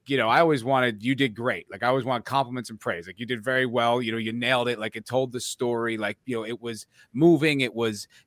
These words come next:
doing the thing, right? Like, I wanted that. But I wanted it from the audience. Like, I wanted the audience to, you know, ha-, have been entertained and enjoyed what I put out there. Like, that was intrinsic.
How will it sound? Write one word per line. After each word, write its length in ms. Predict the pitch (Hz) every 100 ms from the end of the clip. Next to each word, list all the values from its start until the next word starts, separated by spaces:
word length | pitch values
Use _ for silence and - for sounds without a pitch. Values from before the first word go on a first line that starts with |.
| -
doing 320 | 151 165 143
the 80 | 139
thing, 340 | - 117 85
right? 240 | 92 113 113
Like, 160 | 101
I 100 | 110
wanted 420 | 123 127 131 123 104
that. 260 | 123 104 - -
But 200 | 156 156 _ _ _ _ -
I 80 | 165
wanted 300 | 208 196 170
it 100 | -
from 360 | 196 190 165 135 _ _ _ _ -
the 120 | 139
audience. 560 | 190 202 131 85 78 -
Like, 180 | 107 120
I 60 | 131
wanted 300 | 143 143 127
the 100 | 127
audience 520 | 143 156 147 127 -
to, 280 | - 135 123
you 140 | 123 123
know, 180 | 117 -
ha-, 160 | 123 123
have 180 | 127
been 140 | 123 131
entertained 640 | 127 120 135 147 113 85
and 100 | 101
enjoyed 480 | 110 107 127 127 113
what 160 | 120
I 80 | 113
put 220 | 107 120 120
out 300 | 151 143 104
there. 140 | 90 113
Like, 160 | 110 _ -
that 160 | - 170
was 160 | 165 139
intrinsic. 680 | 131 - - 202 151 -